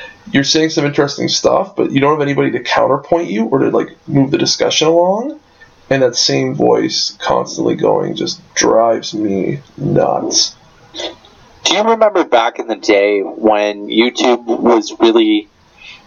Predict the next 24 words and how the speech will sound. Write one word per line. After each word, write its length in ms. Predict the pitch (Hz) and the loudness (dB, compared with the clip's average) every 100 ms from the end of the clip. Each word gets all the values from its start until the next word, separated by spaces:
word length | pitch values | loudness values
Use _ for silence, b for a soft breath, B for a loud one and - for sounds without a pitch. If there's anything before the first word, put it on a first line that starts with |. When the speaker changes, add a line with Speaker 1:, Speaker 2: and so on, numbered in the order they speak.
| _ - - | _ -20 -2
Speaker 2:
like, 300 | 107 107 - _ - _ | 0 0 -2 _ -20 _
"Here's 160 | - 190 | 0 2
a 60 | 185 | 4
guy 180 | 208 | 2
playing 320 | - 139 143 147 | 2 -2 -2 -2
guitar 340 | - 170 175 | 0 2 2
in 100 | 131 | -2
his 100 | 107 | -2
bedroom. 480 | - 170 127 98 - _ _ | 0 2 2 0 -2 _ _
Oh, 160 | 165 185 | 2 2
wow, 400 | 135 180 95 104 - | 2 2 2 -4 -14
he's 220 | - 202 | -8 -2
amazing." 520 | 127 143 170 117 95 - _ _ - | 0 0 0 -2 -4 -8 _ _ -2
Speaker 1:
Oh, 100 | 202 | 0
yeah. 300 | 156 120 127 - | 2 -2 -8 -4
Speaker 2:
That 160 | - 147 | 0 0
would 120 | 151 | 0
be 80 | 156 | -2
the 140 | 160 | 0
only 180 | 143 151 | 2 0
video 360 | 135 135 131 120 | 0 2 4 2
he'd 200 | 120 113 | 2 2
ever 240 | 110 110 | 2 0
make. 360 | 107 104 110 | -6 -6 -8